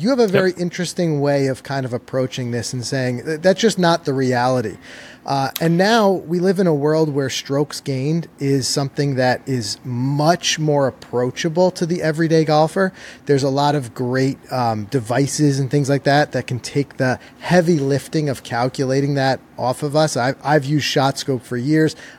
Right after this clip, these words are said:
Speaker 1: I know there's, there's other ones out there, but tell us a little bit of, about why that is, that, that three hundred yard drive and that one foot putt technically really don't count the same when it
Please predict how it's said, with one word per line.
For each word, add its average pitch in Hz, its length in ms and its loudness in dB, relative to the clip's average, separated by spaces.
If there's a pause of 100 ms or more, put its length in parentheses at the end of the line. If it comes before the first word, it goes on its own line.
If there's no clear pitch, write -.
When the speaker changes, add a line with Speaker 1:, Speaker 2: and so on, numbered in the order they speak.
(120)
Speaker 1:
I 160 160 0
know 156 180 4
there's, 139 220 2
there's 131 260 -4
other 135 240 -4
ones 127 240 -4
out 139 280 -2
there, 117 200 -2
but 123 240 -6 (720)
tell 233 240 4
us 269 120 4
a 226 60 4
little 190 220 2
bit 160 160 4
of, 139 100 0 (180)
about 147 440 -2
why 143 400 0
that 151 360 -2
is, 139 340 -4
that, 123 200 -6
that 123 200 -4 (460)
three 170 220 2
hundred 156 380 2
yard 147 260 2
drive 143 360 0
and 143 40 -4
that 131 120 -4
one 139 180 -2
foot - 260 -8
putt 139 240 -6
technically 180 540 0
really 175 240 2
don't 214 320 2
count 143 320 -4
the 143 80 -6
same 127 400 -8
when 123 100 -8
it 123 100 -8